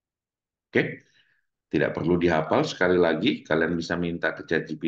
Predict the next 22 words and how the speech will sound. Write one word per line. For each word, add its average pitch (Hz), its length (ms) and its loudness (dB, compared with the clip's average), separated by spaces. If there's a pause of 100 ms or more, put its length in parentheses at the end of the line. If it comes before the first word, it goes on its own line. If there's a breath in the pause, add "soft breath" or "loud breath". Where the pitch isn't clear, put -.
T, - 40 -8 (280)
explain, 85 800 -2 (720 loud breath)
copy 95 320 2
paste 87 420 -2
ini 87 220 0
dan 80 240 -4
minta 80 320 -2
dia 76 240 2
explain 78 420 -2
satu 76 300 -6
persatu, 76 560 -6 (240)
pasti 78 400 -4
dia 78 240 4 (100)
menghafal 73 640 -2
lebih 69 160 -4
baik 73 220 0 (100)
dari, 67 240 -2
dibanding 67 480 -4
saya. 64 360 -4 (840)
Oke, 175 320 -2
saya 104 280 2
lanjutkan, 104 520 0